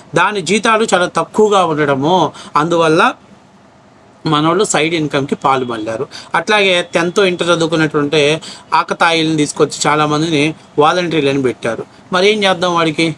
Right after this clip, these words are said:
ఖాళీగా ఉండలేడాయా, వయసు అలాంటిది. ఆ వయసులో చిలక కొట్టులు కొట్టడాలు, లేకపోతే చిలిపి పనులు చేయటాలు, దొరికిపోవటాలు, ఇవన్నీ కోకొల్లలుగా ఉన్నాయి.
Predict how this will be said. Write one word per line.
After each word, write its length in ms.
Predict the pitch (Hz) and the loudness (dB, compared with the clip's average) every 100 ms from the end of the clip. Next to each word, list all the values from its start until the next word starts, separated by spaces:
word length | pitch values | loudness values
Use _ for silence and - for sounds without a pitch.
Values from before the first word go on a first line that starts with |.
| - - - - - | -10 -20 -20 -8 -2
ఖాళీగా 340 | 185 196 180 | 0 2 2
ఉండలేడాయా, 640 | 165 160 156 147 139 135 | 2 2 2 2 2 2
వయసు 300 | 139 165 170 | 4 2 2
అలాంటిది. 520 | 160 147 139 131 135 151 - - - | 2 0 0 0 0 -2 -14 -10 0
ఆ 120 | 202 | 2
వయసులో 400 | 202 196 180 220 | 4 2 2 0
చిలక 240 | 208 190 | 2 0
కొట్టులు 340 | 185 180 175 170 | 0 -2 0 0
కొట్టడాలు, 680 | 165 160 156 165 208 214 | 0 0 0 0 -2 -2
లేకపోతే 480 | 190 180 160 175 165 | 0 -2 -2 -4 -2
చిలిపి 300 | 196 185 180 | -2 0 0
పనులు 240 | 175 165 165 | 0 -2 0
చేయటాలు, 440 | 156 151 156 180 | 0 2 2 0
దొరికిపోవటాలు, 640 | 165 160 156 165 156 160 220 | 0 0 -2 0 0 0 -2
ఇవన్నీ 260 | 196 226 226 - - - | 0 -2 -4 -8 -10 2
కోకొల్లలుగా 600 | 220 214 220 214 190 170 | 2 4 0 2 2 0
ఉన్నాయి. 360 | 147 135 131 | 0 0 -2